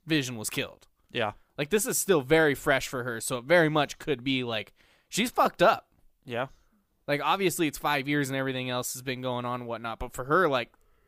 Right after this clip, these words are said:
Speaker 1: traumatic shit just happened, and this is her first alone time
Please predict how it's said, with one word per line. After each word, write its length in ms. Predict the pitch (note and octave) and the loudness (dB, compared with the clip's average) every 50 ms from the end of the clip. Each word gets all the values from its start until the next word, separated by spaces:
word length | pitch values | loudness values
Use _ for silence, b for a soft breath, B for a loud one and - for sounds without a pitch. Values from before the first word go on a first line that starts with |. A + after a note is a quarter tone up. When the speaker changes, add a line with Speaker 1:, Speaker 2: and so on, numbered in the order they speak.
| _ | _
Speaker 1:
traumatic 400 | - - D3+ - D3 F3 G3 D3+ | -10 -8 -2 0 0 0 0 -2
shit 300 | - - - F#3 D3+ - | -4 -2 -2 -2 -2 -2
just 260 | - C#3 C#3 C3 - - | -4 -4 -4 -4 -4 -2
happened, 520 | C#3 C#3+ C#3 - - A2+ A2 G#2 G#2+ _ _ _ _ _ _ _ _ _ _ _ _ _ - | -2 -2 -2 -4 -6 -10 -12 -14 -16 _ _ _ _ _ _ _ _ _ _ _ _ _ -10
and 160 | - C#3 D3 | -8 -4 -2
this 120 | D#3 D3+ C#3 | -2 -2 -2
is 120 | D3 C#3 - | -4 -4 -2
her 140 | D#3 C#3+ | -2 -4
first 320 | - - E3+ D#3+ C#3 - - | 0 2 2 2 2 0 -4
alone 320 | C3+ C3 C#3 C#3 C#3 C#3 C3+ | -4 -2 -2 -2 -2 -2 -4
time 360 | C3+ C3 A#2 A2+ G#2 G#2 | -4 -6 -6 -6 -8 -12